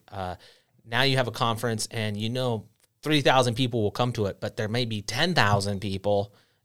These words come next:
that wanna see it virtually, or, and then how do those people connect and interact with the people there physically? I mean, like,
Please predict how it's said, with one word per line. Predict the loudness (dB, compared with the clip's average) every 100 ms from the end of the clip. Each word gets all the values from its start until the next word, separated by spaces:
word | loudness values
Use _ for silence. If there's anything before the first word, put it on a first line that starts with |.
| -2
that | -2
wanna | 0 -2 0
see | 0 0 -2
it | -6
virtually, | -4 -2 0 -2 -8 -12 -16 -10
or, | -4 -2 -2
and | -2 -2
then | -4 -6
how | -8 -4 -2
do | -2
those | 0 -2
people | -4 -8 -8 -8 -10 _ _ _ _ _ -12
connect | -6 -2 -2 -2
and | -4
interact | 0 0 -2 -2
with | -2 -2
the |
people | -2 -2 4
there | 4 4
physically? | 2 2 2 -2 -6 -12
I | -6 -4
mean, | -2
like, | -2